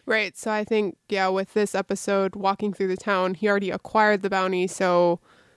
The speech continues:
everyone is hands off if you're part of the guild. So I think we're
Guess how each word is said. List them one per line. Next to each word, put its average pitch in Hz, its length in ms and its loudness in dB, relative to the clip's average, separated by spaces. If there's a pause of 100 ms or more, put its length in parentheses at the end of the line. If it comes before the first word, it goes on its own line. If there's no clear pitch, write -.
(140)
everyone 190 540 4
is 180 280 0
hands 185 380 -4
off 175 320 -2
if 165 160 -14
you're 180 300 -2
part 190 240 -2
of 180 100 -6
the - 80 -6
guild. - 420 -6
So - 380 -10
I 214 60 -4
think 220 260 0
we're 190 300 2